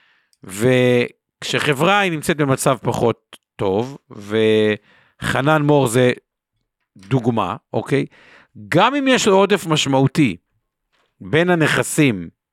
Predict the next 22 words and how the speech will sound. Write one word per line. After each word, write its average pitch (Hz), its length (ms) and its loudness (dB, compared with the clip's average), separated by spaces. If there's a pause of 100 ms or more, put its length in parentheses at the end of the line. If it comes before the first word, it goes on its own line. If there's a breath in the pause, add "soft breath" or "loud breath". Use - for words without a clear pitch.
(280)
ל-, 104 120 0
אה, 101 340 0 (1120)
אה, 92 320 -2
להתחייבויות, 95 880 -2 (800 soft breath)
כשהוא 202 380 2
יבוא 196 300 4
למחזר 131 580 0
אג"ח, 170 680 -2 (640)
אז, 113 640 -4
וניקח 117 420 -4
את - 60 -10
ה-, 113 420 0
את - 60 -8
האג"ח, 170 340 -6 (260)
הוא 123 360 0 (360)
צריך 196 260 0
להחליף 170 400 0
חוב 139 280 0
זול, 117 460 2 (540)
שכשהמצב 123 760 -2
היה 123 120 0
טוב, 110 500 -4